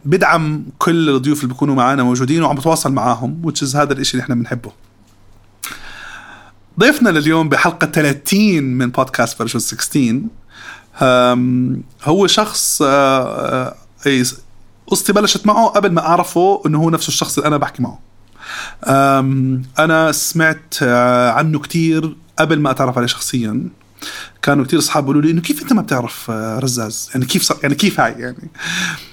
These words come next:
و، آم، و it seems إنه أنا كنت،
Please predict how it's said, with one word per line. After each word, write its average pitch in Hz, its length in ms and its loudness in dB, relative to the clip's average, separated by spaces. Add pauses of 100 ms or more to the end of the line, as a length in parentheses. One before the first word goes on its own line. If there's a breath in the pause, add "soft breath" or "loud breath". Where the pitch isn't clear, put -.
(160 loud breath)
و، 147 320 4
آم، 143 640 2 (580)
و 147 100 4
it - 40 0
seems 262 440 2
إنه 165 280 2
أنا 175 300 2
كنت، 175 360 -2